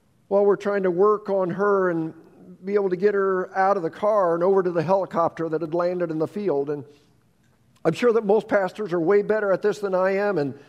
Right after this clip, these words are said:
and Craig actually is one of the best I have ever seen just to know what to say. And, and, uh, but many times when, when I'm put in situations like that, it, it, it's like, "Okay, what do I say?" And I rack my brain and,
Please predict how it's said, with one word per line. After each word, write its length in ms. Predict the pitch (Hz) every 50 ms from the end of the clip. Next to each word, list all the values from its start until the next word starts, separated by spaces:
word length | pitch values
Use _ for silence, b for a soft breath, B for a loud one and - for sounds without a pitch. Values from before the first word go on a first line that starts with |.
| B B B B B B B B B
and 100 | 156 135
Craig 300 | - 190 208 208 185 202
actually 340 | 202 202 202 - - 208
is 100 | 190 156
one 160 | 156 180 196 190
of 60 | 175
the 60 | 165
best 280 | 147 196 208 196 202 202
I 120 | 190 170
have 220 | 175 180 185 165
ever 300 | - - 214 214 196 190
seen 420 | 151 - - 190 196 190 185 170 147
just 180 | 180 180 175
to 80 | - 180
know 160 | 190 202 202
what 300 | 170 170 185 - - -
to 100 | 185 175
say. 480 | - - - 196 208 202 185 170 156 156
And, 200 | 151 151 143 123 B B B B B B B B B B B B B
and, 280 | - 185 180 196 185 170
uh, 120 | 190 190
but 280 | 175 160 208 - - -
many 240 | 208 240 285 302 269
times 380 | - - 254 240 233 226 190
when, 220 | 202 220 220 220 196
when 140 | 214 208 214
I'm 120 | 233 233
put 220 | - - 247 247
in 100 | 214 208
situations 680 | 190 - 254 247 208 - 226 233 233 208 - - 208 190
like 260 | 190 202 196 202 196 -
that, 260 | 226 220 208 202 196
it, 160 | 202 196 202
it, 120 | 208 214 -
it's 160 | 202 196 -
like, 220 | 214 202 202 208
"Okay, 260 | 233 214 - - 226 214
what 180 | 190 214 233
do 120 | 226 208 196
I 60 | 175
say?" 280 | - - 240 247 226
And 80 | 214 190
I 80 | 180 180
rack 380 | 175 180 220 220 208 - -
my 160 | 220 208 202
brain 560 | 185 160 180 190 208 208 208 196 190 175 170 165
and, 160 | 165 160